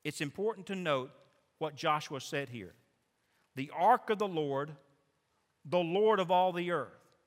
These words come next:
You know, at first glance, that seems like, it sounds redundant. He's just repeating himself. But that's not the case. The second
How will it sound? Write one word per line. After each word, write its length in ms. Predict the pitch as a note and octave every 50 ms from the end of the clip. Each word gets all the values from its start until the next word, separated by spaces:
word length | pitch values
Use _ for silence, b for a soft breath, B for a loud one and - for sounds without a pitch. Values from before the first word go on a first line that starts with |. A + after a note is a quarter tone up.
| _ _ _ _ _ _ _ _ _ _ _ _ _ _ _ _ -
You 80 | D3+ D#3
know, 40 | D#3
at 60 | C3
first 240 | - G3+ F#3+ - -
glance, 360 | F3+ G3+ A3 A3 G#3+ E3+ -
that 140 | G3 F3+ D#3+
seems 240 | - E3+ D#3 C#3
like, 160 | - C#3+ C#3 D#3+
it 140 | D#3 C#3+
sounds 260 | - - C3 A#2+ A2+ -
redundant. 500 | C#3 C#3 A3 C4 A3+ - F#2 E2+ _ _ _ _ _ _ _
He's 160 | - A#2+ A2+
just 160 | B2+ C3 - -
repeating 320 | C3 - F#3+ G3+ F#3+ D3+
himself. 400 | C3 A#2 - - A2+ F2+ - - _ _ _ _ _ _ _ _
But 80 | - B2+
that's 200 | C3 C#3+ - -
not 160 | C#3+ C#3+ C3+
the 80 | C3+ C3
case. 480 | - F3+ E3 C3 G2+ F2+ - - - _ b b b b b b b b b
The 100 | C#3 D3
second 600 | - - - - - B3 C#4 C#4+ - D#4+ D4 B3